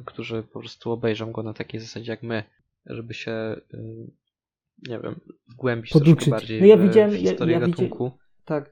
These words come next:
Speaker 2: ja kiedyś widziałem zwiastun tego filmu, też, też byłem zainteresowany, jak jeszcze widziałem, że to jest, e, Spielberga, a, a wiadomo, że Indiana Jonesa uwielbiałem jako dzieciak, więc, e, ale z drugiej strony się bałem, że, że ta animacja jest taka właśnie brzydka i taka celuje w taki turpizm trochę, nie, nie, nie wiedziałem właśnie,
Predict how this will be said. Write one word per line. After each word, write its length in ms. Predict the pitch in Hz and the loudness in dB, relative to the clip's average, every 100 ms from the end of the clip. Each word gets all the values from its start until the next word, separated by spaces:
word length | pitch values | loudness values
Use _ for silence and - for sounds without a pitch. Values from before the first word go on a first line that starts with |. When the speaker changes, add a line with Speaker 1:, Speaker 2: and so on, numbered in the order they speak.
| - | 0
Speaker 2:
ja 100 | 175 | 2
kiedyś 260 | 175 196 185 | 2 0 0
widziałem 280 | 185 196 | 0 0
zwiastun 460 | 190 220 220 220 160 | 0 -2 -2 -2 -2
tego 220 | 147 139 | 0 0
filmu, 300 | 139 143 139 | -2 -6 -4
też, 200 | 143 147 | -4 -2
też 140 | 156 147 | -2 0
byłem 240 | 151 139 | -2 -2
zainteresowany, 720 | 143 143 147 139 147 139 139 | -2 -4 -4 -2 -2 -2 -2
jak 120 | 135 143 | -6 -8
jeszcze 220 | - 139 | -10 -8
widziałem, 360 | 139 143 139 | -6 -6 -8
że 60 | 139 | -8
to 100 | 147 | -8
jest, 220 | 139 - | -8 -8
e, 160 | 156 139 | -10 -10
Spielberga, 640 | - 147 131 143 143 151 | -6 -4 -2 -2 -2 -4
a, 220 | 151 135 | -4 -6
a 240 | 135 139 139 | -6 -8 -8
wiadomo, 360 | 139 139 135 | -6 -4 -6
że 200 | 135 139 139 - - | -6 -8 -10 -18 -10
Indiana 260 | 143 139 139 143 | -6 -4 -4 -6
Jonesa 240 | 135 139 | -6 -6
uwielbiałem 540 | 139 143 147 175 156 | -4 -4 0 2 2
jako 200 | 143 143 | 0 -4
dzieciak, 360 | 143 151 156 165 | -4 -4 -6 -8
więc, 280 | 170 147 _ _ - _ _ _ | -8 -10 _ _ -20 _ _ _
e, 60 | 156 147 143 143 - - | -4 -2 -2 -4 -6 -2
ale 300 | 151 165 170 | 2 4 4
z 40 | 165 | 2
drugiej 220 | 175 175 | 2 0
strony 260 | - 170 | 2 0
się 140 | - 151 | 0 2
bałem, 340 | 147 147 143 | 6 6 4
że, 220 | 139 151 | 0 -2
że 140 | 139 147 | -2 -6
ta 120 | - | -6
animacja 420 | 143 143 139 - | -4 -4 -6 -6
jest 140 | 139 - | -8 -10
taka 180 | - | -12
właśnie 260 | 147 135 143 | -10 -8 -8
brzydka 520 | 139 143 139 135 131 | -6 -6 -6 -4 -4
i 100 | 143 | -4
taka 440 | 139 135 151 147 - _ | -10 -8 -8 -8 -12 _
celuje 440 | - 147 147 143 135 | -4 -2 0 -2 -4
w 60 | |
taki 240 | 135 - 143 | -6 -8 -2
turpizm 600 | 147 185 208 170 156 156 | 4 4 4 -2 -2 -6
trochę, 300 | 156 143 - | -6 -4 -6
nie, 120 | - | -6
nie, 260 | 160 147 | -6 -6
nie 180 | 165 147 | -6 -8
wiedziałem 340 | 147 156 156 156 | -8 -8 -8 -8
właśnie, 380 | 143 - 160 | -10 -10 -12